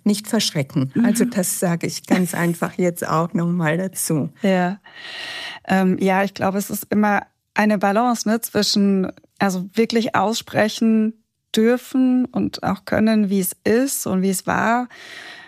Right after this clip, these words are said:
Speaker 2: und gleichzeitig aber auch irgendwie den Mut nicht verlieren oder das, das Gute auch mit rausnehmen. Ähm, können Sie sich denn erinnern, gab's so einen Punkt, an dem Sie gemerkt haben, Sie haben sich ja, Sie hatten mir im Vorgespräch erzählt,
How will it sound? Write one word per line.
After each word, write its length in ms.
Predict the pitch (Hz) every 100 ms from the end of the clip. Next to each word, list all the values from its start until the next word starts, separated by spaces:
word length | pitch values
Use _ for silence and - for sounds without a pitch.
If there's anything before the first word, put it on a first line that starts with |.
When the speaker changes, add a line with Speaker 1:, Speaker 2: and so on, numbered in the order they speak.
| - _
Speaker 2:
und 920 | - 208 214 214 214 208 202 - - - _ _ -
gleichzeitig 760 | - 202 214 220 208 208 196
aber 180 | 196 202
auch 80 | 190
irgendwie 680 | 202 202 196 196 196 190 185 _ - - - _ _ _ _ _ 202
den 120 | 190
Mut 280 | 196 269 208
nicht 180 | 196
verlieren 400 | - 185 190 190
oder 320 | 190 196 202 202
das, 400 | - - 202 -
das 220 | 220 190
Gute 380 | 220 247 - -
auch 140 | 175
mit 180 | 190 -
rausnehmen. 720 | - 190 180 - 180 185 190 - - - - - -
Ähm, 360 | 202 202 208 202 -
können 220 | 226 214
Sie 120 | 233
sich 200 | 262 294
denn 160 | 285 254
erinnern, 360 | - 240 240
gab's 300 | 226 226 -
so 240 | - - 240
einen 300 | 233 214 -
Punkt, 640 | - 240 277 311 - -
an 200 | 226 226
dem 300 | 214 220 233
Sie 200 | 226 220
gemerkt 480 | 220 202 190 208 -
haben, 100 | 208
Sie 120 | 220
haben 120 | 214
sich 200 | 214 196
ja, 340 | 214 202 202 -
Sie 120 | 214
hatten 180 | - 220
mir 80 |
im 140 | 208 208
Vorgespräch 400 | 208 220 - 202
erzählt, 320 | - 202